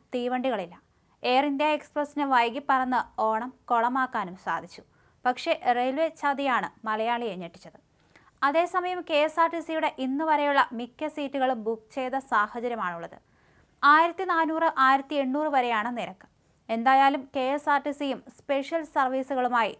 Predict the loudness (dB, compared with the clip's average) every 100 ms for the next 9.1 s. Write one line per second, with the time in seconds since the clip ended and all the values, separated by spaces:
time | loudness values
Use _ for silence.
0 | -12 -10 -8 -8 -10 -14 _ _ _ _
1 | _ _ 2 2 2 0 -2 -2 -4 -4
2 | -4 -2 0 0 0 -2 -2 -2 0 2
3 | 0 -2 -4 0 2 2 0 -4 -10 -16
4 | _ _ _ -8 -4 0 0 -2 -2 -2
5 | 0 0 0 -6 -4 -2 -2 -2 -2 -4
6 | -6 -8 -12 _ _ _ -6 -2 0 -2
7 | -4 -6 -8 _ _ -2 -2 -2 -4 -2
8 | 0 0 0 -2 -2 -2 0 0 0 -6